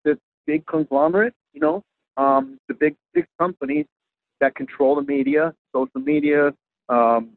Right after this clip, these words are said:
and the mainstream media, they've already brainwashed people into, they've already done their job. But now the, the real work, this is like, this is gonna be a challenge, um, and, and it's gonna be quite a confusing time for us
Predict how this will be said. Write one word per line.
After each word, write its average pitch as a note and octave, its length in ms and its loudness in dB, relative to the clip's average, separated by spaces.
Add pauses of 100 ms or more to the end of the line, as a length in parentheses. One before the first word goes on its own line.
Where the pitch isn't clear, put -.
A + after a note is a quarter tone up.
(300)
and B2+ 120 0
the B2 40 2
mainstream D3 420 2
media, C3 360 2 (200)
they've D#3 180 2
already F#3+ 400 0 (120)
brainwashed A3+ 540 0
people E3+ 400 -4 (120)
into, F#3+ 420 -4 (1080)
they've F3+ 140 -2
already A3+ 460 2
done B3 160 2
their A#3+ 160 2
job. C#3+ 380 2
But D3 140 0 (360)
now G3 340 2 (140)
the, D#3 160 0 (180)
the C#3 80 -4
real F3 300 2
work, C3+ 280 0 (440)
this C#3+ 140 -12
is F#3 140 -20
like, D3+ 200 -2
this D4+ 100 -6
is G#3 60 -10
gonna A#3 160 -2
be G#3 140 0
a D3+ 60 2
challenge, E3 520 0 (480)
um, C3 240 0
and, C3 200 -2
and C3+ 200 -2
it's C#3 140 -18
gonna D#3 120 0
be D#3+ 120 0
quite E3 320 0
a D3+ 40 0
confusing C#3 640 -2
time C#3 320 0
for A#2+ 180 0
us A2+ 60 -12